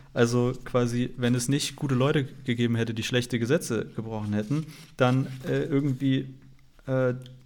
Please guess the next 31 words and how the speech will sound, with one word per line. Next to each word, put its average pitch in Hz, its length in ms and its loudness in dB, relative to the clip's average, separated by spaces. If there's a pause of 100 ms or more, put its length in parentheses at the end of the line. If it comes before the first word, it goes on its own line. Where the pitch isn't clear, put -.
(200)
also 120 260 2
ich - 160 -4
zitiere, 131 400 0
„Es 135 160 -4
war 131 140 4
zum 135 120 -2
Beispiel 127 240 -2
vollkommen 143 440 0
legal, 120 400 2
Farbige 120 420 0
aus 117 140 -2
den 131 100 0
Geschäften 131 380 -2
zu 104 120 -6
verbannen.“ 95 540 0 (160)
Oder, 110 300 6 (560)
äh, 123 80 2
„Es 113 320 0
war 113 320 2
legal, 117 380 4
Menschen 120 300 4
aus 120 140 2
Afrika 117 380 -2
als 120 140 0
Sklaven 107 340 2
nach 120 140 0
Amerika 131 440 2
zu - 140 -10
verschleppen.“ - 540 -6 (120)
Es - 400 -2
ist, 120 220 -2